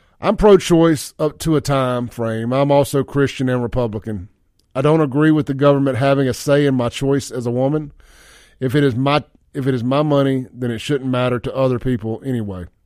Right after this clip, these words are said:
The state should not fund this. There is only one person who will judge us, and that is God. I wouldn't vote for Presley." Well, <clears throat> and, you know, and that, that is a great text in this sense.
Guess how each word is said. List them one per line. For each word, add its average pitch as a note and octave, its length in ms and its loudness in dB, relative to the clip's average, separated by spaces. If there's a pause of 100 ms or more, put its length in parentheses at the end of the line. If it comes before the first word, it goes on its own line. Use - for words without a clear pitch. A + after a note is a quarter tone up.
(100)
The B2 80 -8
state D3 400 -2
should C3+ 220 -4
not C3 260 -4
fund B2+ 380 -4
this. G2 400 -14 (840)
There C3 140 2
is B2+ 80 2
only C3 180 0
one C3+ 280 0
person B2 540 0 (260)
who C3+ 120 0
will B2 140 0
judge B2 340 0
us, A2+ 220 -6
and A2+ 100 -6
that B2 140 -2
is A2+ 100 -8
God. A#2 520 -4 (140)
I A2 100 -8
wouldn't A#2+ 280 -4
vote A#2+ 160 -4
for A2+ 120 -10
Presley." G2+ 480 -10 (960)
Well, C3+ 180 -14 (540)
<clears throat> - 460 -20
and, C3+ 340 -10 (800)
you G3+ 520 -4
know, G3 180 0
and A3 140 2
that, C#4+ 240 2
that C#4+ 180 4
is B3+ 80 -4
a D3+ 80 -2
great D3 400 -2
text C#3 460 -8
in B2+ 120 -6
this B2 140 -6
sense. - 540 -14